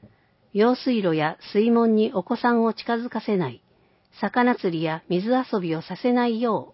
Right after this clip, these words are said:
うご注意ください。写真。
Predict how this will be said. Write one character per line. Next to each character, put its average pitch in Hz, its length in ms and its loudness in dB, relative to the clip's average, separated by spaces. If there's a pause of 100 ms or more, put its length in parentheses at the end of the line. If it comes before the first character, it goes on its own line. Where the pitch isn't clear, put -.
(100)
う - 40 -12
ご 175 100 -2
注 240 260 -2
意 143 140 -4
く 147 120 -16
だ 127 120 -14
さ 123 140 -16
い。 - 100 -20 (1500)
写 170 160 -10
真。 170 340 -2